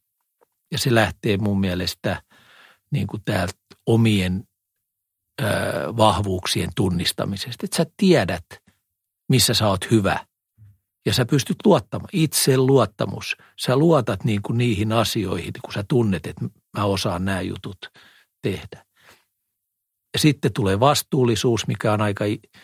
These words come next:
selkeä termi, iso termi tänä päivänä. Ja sitten viimeisenä toi tulee, mikä, mitä sä sanoit, mikä on erittäin iso voimavara, tää tunne. Millä suoritustunteella sä teet asioita ja miten sä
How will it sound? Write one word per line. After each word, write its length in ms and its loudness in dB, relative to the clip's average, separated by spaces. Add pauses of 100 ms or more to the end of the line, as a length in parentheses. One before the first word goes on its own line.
(320)
selkeä 460 0
termi, 500 -4
iso 260 0
termi 360 -4
tänä 400 -4
päivänä. 440 -4 (240)
Ja 80 0
sitten 320 -2
viimeisenä 600 0
toi 140 0
tulee, 340 -2
mikä, 340 -4 (560)
mitä 340 -2
sä 160 -4
sanoit, 380 -2
mikä 240 -2
on 80 0
erittäin 540 -2
iso 260 -2
voimavara, 560 -4 (100)
tää 140 -4 (140)
tunne. 500 -4 (500)
Millä 360 2
suoritustunteella 1200 -4
sä 200 -6
teet 260 -8
asioita 600 -4
ja 120 -6
miten 300 -4
sä 120 -6